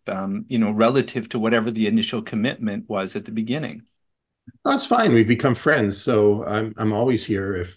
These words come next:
Speaker 2: for suggestions. Um, but I don't know,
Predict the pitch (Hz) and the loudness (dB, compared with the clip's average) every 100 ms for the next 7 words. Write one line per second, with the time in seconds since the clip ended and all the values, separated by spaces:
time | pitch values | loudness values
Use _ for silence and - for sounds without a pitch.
0 | _ 104 - 87 101 117 - 92 95 95 | _ -4 -4 -4 -2 -4 -6 -6 -6 -10
1 | _ _ _ - 104 101 101 101 104 104 | _ _ _ -2 2 4 2 0 -2 -4
2 | - - - _ 135 156 214 214 - 135 | -12 -20 -20 _ 2 4 4 4 2 2
3 | 139 143 139 139 | 4 6 4 0